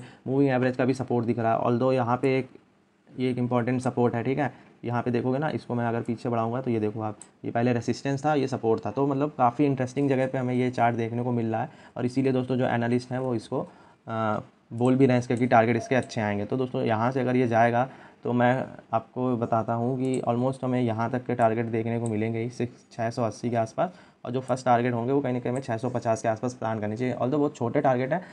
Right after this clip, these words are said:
but यहाँ से दोस्तों अगर ये कंटिन्यू होता है तो कहीं ना कहीं दोस्तों फिर ये साढ़े सात सौ तक जाएगा, ठीक है। तो ये एक अच्छी जगह है ख़रीदने के लिए, इसलिए मैंने आपको यहाँ पे बताया है। और स्टॉप लॉसेस भी काफ़ी छोटे मिलेंगे, आप मूविंग एवरेज के नीचे भी रखोगे तो भी आपको काफ़ी बढ़िया स्टॉप लॉसेस मिलेंगे। मतलब एक बढ़िया ट्रेड है,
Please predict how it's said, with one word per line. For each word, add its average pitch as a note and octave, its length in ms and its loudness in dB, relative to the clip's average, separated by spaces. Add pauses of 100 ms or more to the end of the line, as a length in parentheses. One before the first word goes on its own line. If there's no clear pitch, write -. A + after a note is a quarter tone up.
(160)
but C3+ 100 0
यहाँ B2 180 4
से C#3+ 60 2
दोस्तों C#3 220 2
अगर C3+ 100 2
ये D3 80 2
कंटिन्यू C3+ 440 4
होता A2 280 -2
है G#2+ 80 -6 (400)
तो B2 40 -8
कहीं B2+ 120 -2
ना C#3 80 0
कहीं C#3 100 0
दोस्तों C3 280 -2
फिर C3+ 120 2
ये C3+ 100 4
साढ़े B2 260 4
सात B2 160 2
सौ C3 120 -6
तक B2+ 140 -2
जाएगा, A2 380 2 (440)
ठीक B2 80 -4
है। A#2 100 0
तो A2 320 -2 (120)
ये C#3 100 4
एक C#3+ 100 0
अच्छी C#3+ 320 4
जगह C3 280 4
है C3 80 0
ख़रीदने A#2+ 360 0
के A2 80 -4
लिए, C3+ 120 -2
इसलिए B2 300 -2
मैंने A#2+ 180 0
आपको A#2 320 -4
यहाँ A2 140 -4
पे A#2+ 100 -2
बताया G#2+ 360 0
है। A#2+ 120 0 (260)
और A#2+ 100 0
स्टॉप B2+ 320 2
लॉसेस B2+ 260 2
भी B2+ 140 0
काफ़ी A#2+ 240 0
छोटे B2 260 -2
मिलेंगे, A#2 280 0
आप A2+ 100 0
मूविंग A2+ 260 0
एवरेज A#2 220 -2
के B2 80 -6
नीचे A2+ 200 -4
भी A#2+ 100 2
रखोगे A2+ 340 -4 (300)
तो B2 80 -2
भी B2+ 80 4
आपको B2+ 180 4
काफ़ी B2+ 240 2
बढ़िया A#2 240 2
स्टॉप A#2+ 220 0
लॉसेस A#2 180 -2
मिलेंगे। C3 160 -2
मतलब C3 160 0
एक A#2 80 -6
बढ़िया A2 260 2
ट्रेड B2 280 2
है, C3 160 2